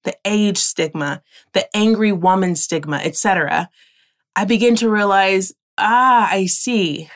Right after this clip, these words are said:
I guess I just don't let stigmas control me.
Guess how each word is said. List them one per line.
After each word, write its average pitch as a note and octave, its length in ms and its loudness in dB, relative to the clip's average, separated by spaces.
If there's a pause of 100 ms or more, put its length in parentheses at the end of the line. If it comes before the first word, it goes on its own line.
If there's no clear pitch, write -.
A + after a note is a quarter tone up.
(220)
I A3+ 100 0
guess A3+ 480 0 (140)
I B3+ 220 0
just G3 340 -4
don't E3+ 260 -4
let D#3+ 220 -4
stigmas D#3+ 500 -6
control D#3+ 520 -6
me. - 320 -12